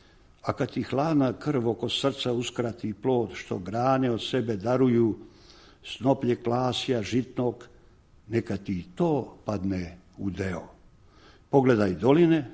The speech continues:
sa šumama što se odevaju u lišće, atove silne zaigrane, pod uzdom sve penom ukrašene, pa pčelinjak u hladu masti-,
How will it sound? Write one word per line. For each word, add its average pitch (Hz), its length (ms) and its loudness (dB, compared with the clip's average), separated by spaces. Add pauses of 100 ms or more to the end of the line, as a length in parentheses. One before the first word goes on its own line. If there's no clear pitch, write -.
(160)
sa - 180 -8
šumama 135 480 4
što 107 180 -4
se - 160 -6
odevaju 110 560 2
u 101 40 4
lišće, 135 640 -2 (920)
atove 160 500 6
silne 147 520 6
zaigrane, 135 840 4 (540)
pod 131 200 4
uzdom 143 520 6
sve 202 300 0
penom 151 440 6
ukrašene, 139 680 2
pa 123 180 0
pčelinjak 139 760 2
u 120 60 -2
hladu 135 440 4
masti-, 131 460 0